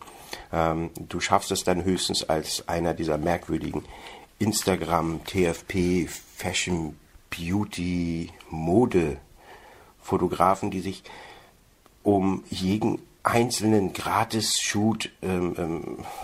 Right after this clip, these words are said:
sich gegenseitig die Augen ausstechen und so weiter und so weiter. Das ist nicht Sinn und Zweck der Sache. Nein, ähm, wir reden hier von, ähm, Geld verdienen, wir reden hier von, ähm, Vorankommen und das hat zur Folge, dass du dich als Fotograf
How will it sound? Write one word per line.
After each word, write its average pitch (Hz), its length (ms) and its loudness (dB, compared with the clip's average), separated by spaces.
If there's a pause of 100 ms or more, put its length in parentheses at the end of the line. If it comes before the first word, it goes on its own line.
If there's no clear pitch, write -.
(300)
sich - 260 -6
gegenseitig 107 440 -2
die - 140 -2
Augen 123 280 4
ausstechen 95 600 0
und 123 160 0
so - 120 -4
weiter 92 280 2
und 104 140 -2
so 110 80 -2
weiter. 107 300 4 (340)
Das 113 240 2
ist - 220 0
nicht 107 120 2
Sinn 87 160 4
und 73 120 -2
Zweck 139 220 2
der 151 100 0
Sache. 156 320 2
Nein, 107 340 4 (480)
ähm, 98 320 2
wir 95 180 2
reden 95 240 2
hier 90 200 2
von, 80 360 0 (460)
ähm, 73 320 -2 (380)
Geld 90 180 2
verdienen, 123 420 0
wir 78 140 -2
reden 76 220 -4
hier 76 160 -4
von, 69 420 -4
ähm, - 380 -8 (1000)
Vorankommen 113 1000 2 (360)
und 92 160 0
das 95 200 2
hat 104 160 -2
zur 87 140 -2
Folge, 95 420 2 (280)
dass - 220 -4
du 92 140 -2
dich 104 280 -4
als 76 200 -6
Fotograf 78 580 0